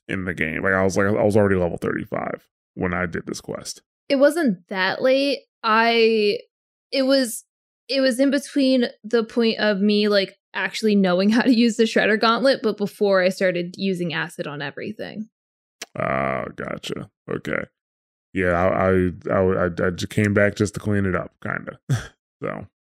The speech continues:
Speaker 1: but, uh, yeah, so this, this quest is called The Tribe Apart. And, um,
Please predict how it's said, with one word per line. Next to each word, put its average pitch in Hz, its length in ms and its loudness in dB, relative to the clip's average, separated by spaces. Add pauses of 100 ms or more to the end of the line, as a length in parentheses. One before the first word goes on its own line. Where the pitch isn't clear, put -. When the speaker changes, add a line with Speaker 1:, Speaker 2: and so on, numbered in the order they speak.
(680)
Speaker 1:
but, 107 220 2
uh, 104 140 4
yeah, 107 400 2
so 120 200 2
this, 139 340 -2
this 135 140 -2
quest 156 200 2
is - 100 -8
called 104 140 -2
The 98 60 0
Tribe 98 280 -2
Apart. 107 460 2 (720)
And, 110 720 2
um, 98 480 2